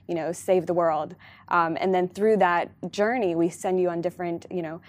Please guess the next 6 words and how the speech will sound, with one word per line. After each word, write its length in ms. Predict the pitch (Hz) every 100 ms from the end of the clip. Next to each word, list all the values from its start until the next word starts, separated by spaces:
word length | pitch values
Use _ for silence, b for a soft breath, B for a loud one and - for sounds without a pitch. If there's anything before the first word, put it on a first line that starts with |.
| b b _
experiences, 720 | - - 240 254 247 240 226
different 300 | 202 185 -
puzzles, 340 | - 240 226 202
different 240 | 185 170
decision-making 880 | 170 - 202 214 196 196 185 175 165 _
points 500 | - 180 349 -